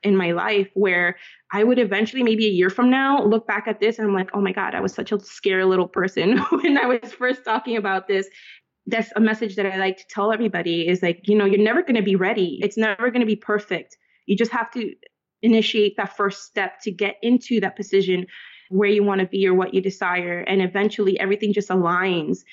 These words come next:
and all the lessons and everything that you need to know about what you want to do will eventually become you. And just to kind of face that fear. And that's,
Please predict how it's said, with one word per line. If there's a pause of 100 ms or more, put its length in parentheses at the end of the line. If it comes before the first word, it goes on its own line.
(180)
and
all
the
lessons (300)
and
everything
that
you
need
to
know
about
what
you
want
to
do
will
eventually
become
you. (400)
And
just
to
kind
of
face (220)
that
fear.
And
that's,